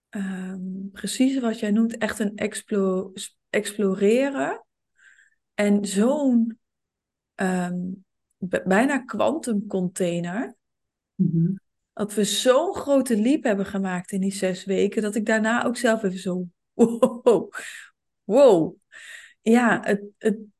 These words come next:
Speaker 1: eh, ik vind het echt heel bijzonder ook om op deze manier, eh, te mogen werken. Dat je eigenlijk het veld faciliteert. En, ehm,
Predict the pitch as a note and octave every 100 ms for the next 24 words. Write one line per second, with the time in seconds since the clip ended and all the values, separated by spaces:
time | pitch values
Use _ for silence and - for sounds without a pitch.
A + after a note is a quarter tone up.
0 | _ _ - G3+ G3+ G3+ C4 B3 A#3+ A#3+
1 | - G#3+ A3+ C4+ D#4 C#4 G#3 G3+ C#4 B3+
2 | G#3 G#3 G#3 - G#3 G3 G#3+ A3+ A#3 A3
3 | G3+ G#3+ G#3+ G#3 G#3 G#3 G#3 G3 G3+ G3+
4 | G3+ G3 G3 F#3 G#3 C4 - E3 - F#3+
5 | _ _ _ _ _ _ _ _ _ _
6 | _ _ _ - F#3+ G3 A3+ G#3+ A3 A3+
7 | G#3+ G#3 G#3 - _ _ - G3 G3 B3
8 | A#3+ A#3+ - G#3 G3+ G#3 G3+ G3 G3+ F#3
9 | G#3+ - - - _ _ - - _ _
10 | _ G#3+ G3+ G3+ G3+ G#3 G#3 - F#3+ F#3
11 | F#3 F#3 F#3